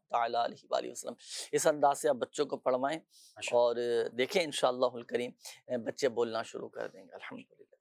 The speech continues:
Speaker 1: آئیے ناظرین، وقت ہوا ہے استخاروں کے جوابات شامل کرنے کا۔ ہمارے وہ ناظرین توجہ فرمائیے گا، اے، جنہوں نے استخاروں کے حوالے سے کالز کی تھیں۔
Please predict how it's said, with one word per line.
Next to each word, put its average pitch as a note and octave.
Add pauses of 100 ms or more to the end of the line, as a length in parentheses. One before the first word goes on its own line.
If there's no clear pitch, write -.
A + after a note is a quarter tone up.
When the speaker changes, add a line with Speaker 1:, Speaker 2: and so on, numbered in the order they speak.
(260)
Speaker 1:
آئیے F3
ناظرین، E3+
وقت D#3+
ہوا E3
ہے D#3+
استخاروں D3
کے C#3+
جوابات B2+ (160)
شامل C#3+
کرنے C#3+
کا۔ C3+
ہمارے C3+
وہ C3
ناظرین C#3
توجہ B2+
فرمائیے C3
گا، C3 (440)
اے، C3+
جنہوں C3+
نے C#3
استخاروں C3
کے C3+
حوالے A#2+
سے A#2+
کالز C#3
کی C#3
تھیں۔ C3+